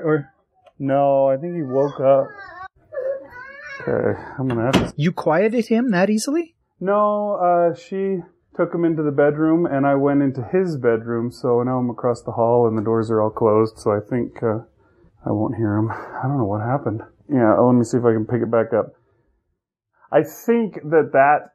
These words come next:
Speaker 2: is, uh, like, where stories can get bloated really fast is when dialogue gets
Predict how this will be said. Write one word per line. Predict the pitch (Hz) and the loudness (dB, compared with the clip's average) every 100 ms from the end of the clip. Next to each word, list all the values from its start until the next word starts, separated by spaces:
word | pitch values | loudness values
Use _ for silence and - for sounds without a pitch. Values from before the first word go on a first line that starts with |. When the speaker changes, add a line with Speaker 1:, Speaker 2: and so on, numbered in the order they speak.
| - | -4
Speaker 2:
is, | 147 143 143 139 131 123 131 | 0 2 2 0 -2 -4 0
uh, | 127 123 117 107 127 | 2 4 4 2 0
like, | 127 127 | 0 0
where | 135 143 | 0 0
stories | - 151 143 131 | 0 0 2 0
can | 131 147 | 0 -2
get | 127 127 104 | 0 -2 -2
bloated | 123 123 127 120 107 | 2 4 4 2 -2
really | 117 117 113 | -2 -2 -2
fast | 110 - 113 107 - - _ _ _ _ - | -4 0 0 0 -4 -18 _ _ _ _ -4
is | 120 110 107 | -2 -2 -4
when | 110 107 | -4 -4
dialogue | 101 110 110 107 104 107 104 | 0 4 4 4 2 0 -2
gets | 107 101 - - - | -2 -2 -4 -14 -16